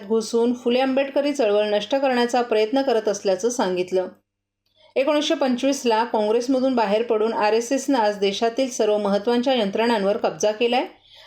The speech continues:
आणि भारतीय संविधानालाच धोका निर्माण केलाय. त्यामुळे कलावंतांनी पूर्वीच्या जलसाकारांच्या पावलांवर पाऊल टाकत आंबेडकरी चळवळीसाठी काम केलं पाहिजे.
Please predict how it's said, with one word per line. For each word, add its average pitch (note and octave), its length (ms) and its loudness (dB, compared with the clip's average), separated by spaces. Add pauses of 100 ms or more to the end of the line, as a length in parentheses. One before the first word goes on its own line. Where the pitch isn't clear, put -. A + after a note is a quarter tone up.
आणि C4 180 2
भारतीय C4+ 480 2
संविधानालाच A#3+ 800 2
धोका G#3+ 280 0
निर्माण F#3 420 -2
केलाय. F#3 260 0 (340)
त्यामुळे F#3+ 240 0
कलावंतांनी A#3+ 680 0
पूर्वीच्या G3+ 680 -2 (440)
जलसाकारांच्या D#4+ 840 2
पावलांवर A3+ 640 2
पाऊल A3+ 360 0
टाकत F#3+ 420 0 (500)
आंबेडकरी C4+ 540 0
चळवळीसाठी A3+ 680 0
काम G#3+ 280 -2
केलं F#3+ 280 0
पाहिजे. F#3 640 -2